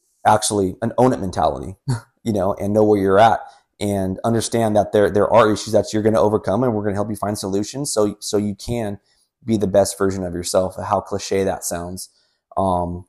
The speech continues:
not just the first couple of years of your career when you're all gung-ho and young and got it all, you, everything's ready to go, and,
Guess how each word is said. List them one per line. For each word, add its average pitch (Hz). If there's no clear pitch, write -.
not 110
just 110
the 107
first -
couple 110
of 104
years 95
of 90
your 92
career 98
when 95
you're 98
all 92
gung-ho 117
and 95
young 113
and 104
got 117
it 113
all, 110
you, 107
everything's 110
ready 104
to 95
go, 117
and, 95